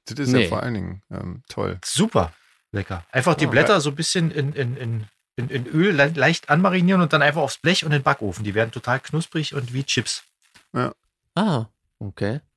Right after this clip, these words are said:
Speaker 3: Sehr empfehlenswert.
Speaker 2: Ja, cool. Ja,
Speaker 1: Ja,
Speaker 2: köstlich.
Speaker 1: aber, aber kann auch passieren, ist uns passiert, dass das einfach steinhart wird und zäh und man das überhaupt nicht, äh,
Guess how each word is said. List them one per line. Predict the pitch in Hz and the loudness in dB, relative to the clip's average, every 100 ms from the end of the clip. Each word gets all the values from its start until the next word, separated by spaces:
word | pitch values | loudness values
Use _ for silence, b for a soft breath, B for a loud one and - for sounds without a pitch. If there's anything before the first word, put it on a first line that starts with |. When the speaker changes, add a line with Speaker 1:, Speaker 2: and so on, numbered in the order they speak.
| - | -2
Speaker 3:
Sehr | 113 190 | 2 4
empfehlenswert. | 170 160 - - 90 | 4 2 2 -2 -6
Speaker 2:
Ja, | - | -4
cool. | 165 98 110 | -4 -4 -4
Ja, | 131 | 2
Speaker 1:
Ja, | 127 117 | 4 4
Speaker 2:
köstlich. | 160 - 117 | 2 -2 0
Speaker 1:
aber, | 127 | 2
aber | 120 - | 0 0
kann | - 147 | 2 4
auch | 151 | 6
passieren, | 151 - 151 | 4 4 4
ist | 123 | 4
uns | 127 156 170 151 143 | 2 0 0 -2 -2
passiert, | 143 143 - 147 - 123 | -2 -2 2 0 0 -2
dass | 131 - | -2 -2
das | 131 | -6
einfach | - 113 - | -2 -4 -2
steinhart | - - - 120 120 113 - | -4 0 2 2 2 0 0
wird | 117 117 - | -2 -2 -2
und | 110 | -8
zäh | - - 123 135 | -6 2 2 4
und | 120 | 0
man | 120 117 | -2 -2
das | 113 | -2
überhaupt | 110 110 - | -2 -4 -4
nicht, | 113 104 | -6 -6
äh, | - 110 104 | -8 -4 -4